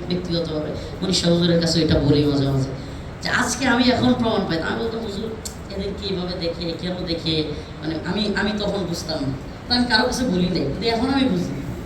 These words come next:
যে এখন ওদের কাছে মিশতে মিশতে, অনেকের সাথে চলতে চলতে আমি বুঝতে পারি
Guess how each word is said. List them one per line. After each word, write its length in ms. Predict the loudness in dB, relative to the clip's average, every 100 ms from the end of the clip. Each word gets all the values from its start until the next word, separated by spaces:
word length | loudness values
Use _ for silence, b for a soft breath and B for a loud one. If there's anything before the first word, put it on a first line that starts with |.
| -10 -12 -10
যে 80 | 0
এখন 400 | 0 2 -2 -2
ওদের 260 | -2 -2 -2
কাছে 180 | -4 -2
মিশতে 300 | -4 -4 -4
মিশতে, 460 | -4 -4 0 0 0
অনেকের 400 | -2 -2 -2 -4
সাথে 300 | 0 0 0
চলতে 280 | -2 -4 -2
চলতে 240 | -2 0
আমি 160 | 0 2
বুঝতে 240 | 0 2
পারি 220 | 2 2